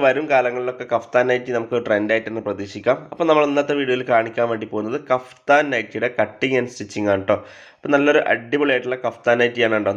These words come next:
നല്ല ഒരു അടിപൊളി വള്ളിയും അതുപോലത്തെ ഒരു ടെസൽസും ഒക്കെ കൊടുത്തിട്ടുണ്ട്. അതേപോലെ തന്നെ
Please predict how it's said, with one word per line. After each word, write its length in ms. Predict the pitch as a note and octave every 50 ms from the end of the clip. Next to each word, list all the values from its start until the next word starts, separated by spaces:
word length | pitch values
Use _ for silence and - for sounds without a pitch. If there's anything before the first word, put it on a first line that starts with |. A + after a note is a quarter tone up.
| G#2
നല്ല 200 | G2 G#2 A2 A2+ A2+ A2
ഒരു 100 | A2 A2+ G#2
അടിപൊളി 340 | G2+ G2+ G#2+ A2+ B2 C#3+ D#3 D3+ C3+ A2+
വള്ളിയും 340 | G#2+ G#2+ A2 A2+ A#2 A#2+ A2+
അതുപോലത്തെ 360 | G#2 G#2 G#2 G#2+ G#2+ G#2+ A#2 A2+
ഒരു 60 | A2+ -
ടെസൽസും 420 | - G#2+ G2+ - G#2 G#2 G#2+ - A#2
ഒക്കെ 100 | - - G#2+
കൊടുത്തിട്ടുണ്ട്. 440 | G#2 G2+ G2 G#2+ G2+ G2+ G#2 C#3+ - - - - - - - - _ - - A#2+
അതേപോലെ 460 | B2 B2+ C3+ D3 C#3 C#3+ B2+ B2+ B2 A#2+
തന്നെ 160 | A#2+ B2 C3